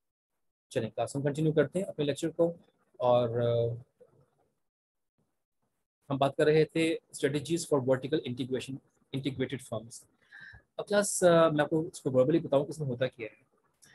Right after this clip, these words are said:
जब हम फर्म्स की वर्टिकल इंटीग्रेशन की बात करते हैं या हॉरिजॉन्टल इंटीग्रेशन की बात करते हैं, इन दोनों में फ़र्क होता है। शायद हमने पहले भी डिस्कस किया हो या आप, अ, किसी और सब्जेक्ट में पहले भी पढ़ चुके होंगे,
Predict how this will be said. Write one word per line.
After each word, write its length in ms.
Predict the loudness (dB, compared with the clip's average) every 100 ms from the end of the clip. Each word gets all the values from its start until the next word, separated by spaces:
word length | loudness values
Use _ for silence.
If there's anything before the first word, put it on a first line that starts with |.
| -20 -20 _ _ _ _ _ _ _ _ _
जब 140 | 0
हम 300 | 4 4 4 0 _ _ _ -6
फर्म्स 400 | 0 2 2 -4
की 280 | -4 -2 0
वर्टिकल 400 | 2 0 0 -2
इंटीग्रेशन 480 | -2 -4 -4 -4
की 60 | -4
बात 240 | -2 -2 -4
करते 220 | -8 -6
हैं 60 | -4
या 100 | -2
हॉरिजॉन्टल 460 | -2 0 -2 -4
इंटीग्रेशन 480 | -8 -10 -10 -10 -10
की 80 | -6
बात 200 | -4 -4 -10
करते 240 | -18 _
हैं, 160 | _ _ _ _ _ _ _ -6
इन 80 |
दोनों 220 | -2 0 0
में 80 |
फ़र्क 240 | 4 4 4
होता 160 | 0 -4
है। 40 |
शायद 220 | 0 2
हमने 140 | 2 2
पहले 220 | 2 2
भी 80 | 0
डिस्कस 360 | -2 -6 -4 0
किया 120 | 2
हो 160 | 2
या 160 | 2 0 2
आप, 320 | 2 0 -2
अ, 100 | 0
किसी 260 | -2 -4 2
और 160 | 2
सब्जेक्ट 320 | 2 -2 -4 -4
में 80 | 0
पहले 160 | 0
भी 100 | 0
पढ़ 160 | -4 -4
चुके 240 | -6 -10
होंगे, 340 | -10 -8 -8